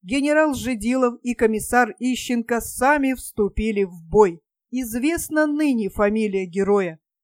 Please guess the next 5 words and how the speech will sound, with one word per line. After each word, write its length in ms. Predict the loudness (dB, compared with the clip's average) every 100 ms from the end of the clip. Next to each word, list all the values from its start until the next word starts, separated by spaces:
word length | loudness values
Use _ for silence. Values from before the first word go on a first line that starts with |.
| _ _ -8
Им 320 | -4 -4 -2
был 340 | -2 -2 -6 _ _ _
черноморский 1040 | -4 -2 0 0 0 2 0 -4 -6 -4
матрос 760 | -2 -4 -4 -2 0 -2 -4 -14 _ _ _
Коваленко 960 | -2 0 0 0 -2 -2 -2 -4 -6